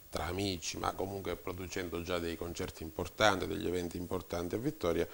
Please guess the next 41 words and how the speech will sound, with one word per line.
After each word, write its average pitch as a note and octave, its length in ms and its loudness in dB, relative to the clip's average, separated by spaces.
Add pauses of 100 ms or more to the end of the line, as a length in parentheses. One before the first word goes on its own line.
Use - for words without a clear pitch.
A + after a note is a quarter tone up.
(560)
e F#3 140 10
poi E3+ 240 12
nel A2 180 8
settantaquattro A#2+ 1080 8
si A2+ 200 8
è G#2+ 80 10
definitivamente, F#2+ 1300 6
mh, F2 220 2
costituita, G2+ 1080 6
e G#2 200 6
da G2 220 8
quel A#2 140 8
momento F#2+ 560 8
abbiamo, F2 320 6
non F#2 180 6
abbiamo E2+ 300 4
mai F#2 160 4
interrotto E2+ 500 4
la - 80 4
nostra D#2+ 300 0
attività, D#2+ 640 8
anche E2+ 280 8
se D#2+ 140 4
a D#2+ 40 4
volte, D#2+ 340 0
non D#2 120 0
so, E2 100 2
il D#2+ 120 0
teatro D#2+ 460 2 (420)
è - 60 -4
rimasto F2+ 420 2
chiuso, F#2 460 4
perché E2+ 160 0
noi F2+ 100 6
facciamo F2+ 320 6
attività F#2 400 2
principalmente F2+ 560 4
al E2+ 60 4
Teatro F2 220 2
di F2+ 80 4
Vittoria, B2+ 600 12